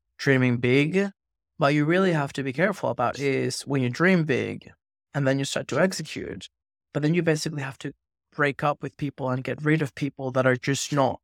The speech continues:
delivering towards that big vision. And when you wake up in the middle of the night and it's no longer a big dream, it's a nightmare. And I think that's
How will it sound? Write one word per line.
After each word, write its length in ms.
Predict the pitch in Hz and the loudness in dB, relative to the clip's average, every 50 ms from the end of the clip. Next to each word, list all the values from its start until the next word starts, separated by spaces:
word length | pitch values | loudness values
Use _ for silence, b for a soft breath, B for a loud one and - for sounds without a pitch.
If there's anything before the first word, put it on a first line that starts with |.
| _ _ _ _ 156 | _ _ _ _ -6
delivering 680 | 156 143 131 127 143 143 135 127 123 117 120 117 117 117 | -2 0 2 2 2 0 0 0 2 2 2 2 0 -4
towards 520 | - - 131 123 127 123 117 117 117 - - | -8 -8 -6 -4 -2 -4 -4 -4 -8 -6 -2
that 340 | 131 113 - - - 165 - | 0 0 0 0 -4 -6 -4
big 220 | 143 131 123 127 127 | -2 -2 -2 -2 -2
vision. 440 | - 139 131 123 131 117 - 196 - _ _ _ _ _ _ _ _ _ _ _ _ _ _ _ - | -2 -2 -2 0 -2 -6 -10 -14 -18 _ _ _ _ _ _ _ _ _ _ _ _ _ _ _ -2
And 120 | 143 139 | 0 2
when 120 | 131 131 131 | 2 2 0
you 100 | 131 127 | 0 0
wake 220 | 139 143 139 - | 0 0 0 0
up 100 | 147 - | 0 0
in 100 | 151 143 | 0 0
the 80 | 139 135 | -2 -2
middle 160 | 139 135 131 | -2 -4 -4
of 60 | 127 | -4
the 40 | 127 | -2
night 340 | 127 156 170 165 151 151 147 | 0 2 4 4 4 2 0
and 140 | - 127 135 | -4 -6 -8
it's 160 | 127 - - | -8 -8 -6
no 140 | 143 135 131 | -4 -4 -4
longer 320 | 135 131 131 135 131 127 | -4 -6 -6 -4 -2 -2
a 40 | 127 | -2
big 280 | 127 131 135 131 127 - | -2 -2 -2 -4 -4 -4
dream, 340 | - 160 165 156 139 139 | -2 0 2 2 2 0
it's 140 | 131 123 - | -2 -4 -4
a 60 | 127 | -4
nightmare. 560 | 123 127 123 127 123 - 135 131 - - - - _ _ _ _ _ _ _ _ _ - | 0 2 2 0 0 -4 -8 -12 -14 -14 -16 -18 _ _ _ _ _ _ _ _ _ 0
And 100 | - 156 | 2 2
I 60 | 151 | 4
think 180 | 156 220 233 247 | 4 2 0 0
that's 280 | 277 226 - - - | 0 -2 -6 -8 -12